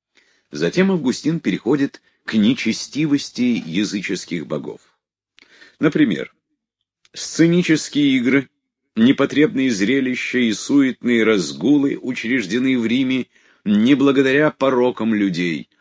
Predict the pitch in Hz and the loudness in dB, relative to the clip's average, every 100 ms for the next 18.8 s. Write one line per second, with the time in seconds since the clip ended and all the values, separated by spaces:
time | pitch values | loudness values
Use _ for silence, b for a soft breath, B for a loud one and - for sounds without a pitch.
0 | _ _ 104 98 - 92 92 80 78 71 | _ _ -6 -4 -2 -2 0 0 0 0
1 | 110 143 139 127 123 117 - _ 85 65 | 0 0 0 -2 -2 -4 -8 _ -12 -6
2 | 80 - 71 73 65 71 67 64 - _ | -6 -6 -8 -8 -8 -8 -8 -10 -12 _
3 | _ _ _ _ _ _ _ _ _ _ | _ _ _ _ _ _ _ _ _ _
4 | _ _ _ _ _ _ _ _ _ _ | _ _ _ _ _ _ _ _ _ _
5 | _ _ _ 80 80 80 82 78 73 71 | _ _ _ -4 0 0 0 -2 -4 -6
6 | 65 73 80 78 73 69 64 73 - - | -6 -6 -6 -8 -6 -6 -6 -8 -10 -10
7 | 73 73 69 64 - 78 73 73 71 - | -8 -8 -10 -14 -14 -10 -10 -10 -12 -12
8 | 64 - 71 - 82 - 73 76 90 - | -12 -10 -10 -10 -16 -10 -10 -6 -8 -10
9 | - 73 65 78 71 - - - - - | -10 -8 -8 -8 -8 -10 -16 -20 -20 -12
10 | - 71 - - - _ _ _ _ _ | -8 -8 -10 -18 -20 _ _ _ _ _
11 | _ _ _ _ _ _ _ _ _ _ | _ _ _ _ _ _ _ _ _ _
12 | _ _ _ _ - 92 160 - 127 120 | _ _ _ _ -2 2 2 2 0 2
13 | 135 135 131 117 113 90 98 123 120 92 | 2 0 0 -2 -2 -2 -2 -2 -2 -2
14 | 110 101 - 95 90 90 113 104 - - | -4 -6 -6 -4 -2 -4 -6 -6 -12 -10
15 | 90 78 78 - 95 98 85 87 87 90 | -8 -8 -10 -6 -4 -2 -2 -4 -2 -2
16 | 87 76 - 87 78 78 78 73 78 98 | -2 -4 -6 -6 -8 -8 -8 -6 -6 -6
17 | 78 - 73 - 92 87 78 78 - - | -8 -12 -12 -8 -6 -6 -8 -10 -14 -16
18 | - - 80 82 82 104 90 | -14 -10 -8 -4 -2 -2 -4